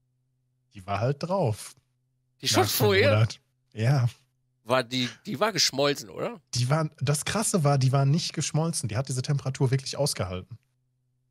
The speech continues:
Speaker 1: Die war nicht verschmuggelt, die war, man hat das gesehen, dass die Hitze ausgesetzt war, ne, vom Abziehen, aber die war, die war komplett intakt. Also de-, der hat trotz dieser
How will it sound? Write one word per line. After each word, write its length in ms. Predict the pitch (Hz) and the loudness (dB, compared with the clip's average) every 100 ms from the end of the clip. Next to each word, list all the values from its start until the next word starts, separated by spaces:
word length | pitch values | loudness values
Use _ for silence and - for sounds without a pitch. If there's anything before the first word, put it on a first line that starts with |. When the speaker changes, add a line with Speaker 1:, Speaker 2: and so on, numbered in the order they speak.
| _ - | _ -8
Speaker 1:
Die 80 | 110 | -2
war 80 | 123 | 0
nicht 160 | 190 | -2
verschmuggelt, 460 | - 160 - 175 180 | -4 0 2 4 2
die 80 | 135 | 2
war, 180 | 131 - | 0 0
man 140 | 123 | 0
hat 100 | 160 | 0
das 100 | 151 | 0
gesehen, 280 | - 104 135 | -2 0 0
dass 140 | 135 | 0
die 100 | - | -4
Hitze 360 | 104 127 - 143 | -6 -6 -4 -4
ausgesetzt 540 | 139 - 131 131 - | -4 -4 -2 -4 -2
war, 160 | 143 156 | -2 0
ne, 240 | 127 147 | 0 0
vom 220 | 185 - 120 | -2 -6 -8
Abziehen, 480 | - - 151 156 | -8 -2 0 0
aber 160 | - 117 | -2 -4
die 120 | 110 | -2
war, 160 | 117 120 | -4 -6
die 120 | 113 | -6
war 80 | 120 | -6
komplett 340 | - 120 160 | -4 -4 -4
intakt. 400 | 160 147 143 - | -4 -4 -6 -4
Also 180 | 113 107 | -4 -4
de-, 140 | 110 | -4
der 160 | 117 117 | -4 -4
hat 140 | 135 | -4
trotz 340 | - 107 - - | -4 -4 -4 -4
dieser 400 | 147 156 147 | -2 2 2